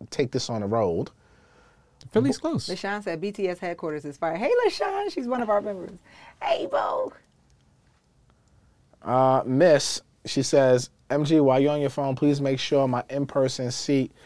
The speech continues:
Speaker 1: with you is secure, please." Well, you miss, you need to
Speaker 2: <laughs>
Speaker 1: check your email and use the codes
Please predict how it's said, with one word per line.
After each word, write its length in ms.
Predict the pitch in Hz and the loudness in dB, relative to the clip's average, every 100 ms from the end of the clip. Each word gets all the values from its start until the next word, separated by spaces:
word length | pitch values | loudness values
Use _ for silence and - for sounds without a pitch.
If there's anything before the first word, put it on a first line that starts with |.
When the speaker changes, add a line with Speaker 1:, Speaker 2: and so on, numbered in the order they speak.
| - - | -20 -16
Speaker 1:
with 140 | - | -2
you 80 | 127 | 0
is 80 | 117 | 0
secure, 360 | - - 147 131 | -4 2 4 4
please." 400 | - 120 120 120 | 2 0 0 -2
Well, 200 | 143 170 - | 2 4 4
you 160 | 143 147 | 4 6
miss, 360 | 160 165 127 | 6 6 6
you 280 | 139 127 165 | 6 6 6
need 240 | 147 151 131 | 6 4 4
to 220 | 151 135 | 4 2
Speaker 2:
<laughs> 40 | |
Speaker 1:
check 260 | - 147 - | 2 -2 2
your 140 | 147 - | 2 2
email 480 | 190 175 131 127 160 131 - 123 - 131 | 0 0 0 0 -2 -8 -8 -2 2 4
and 280 | 147 139 127 | 4 4 6
use 280 | 143 147 127 | 6 6 2
the 80 | 139 | 2
codes 680 | - 190 139 120 139 - | 6 6 6 2 0 -6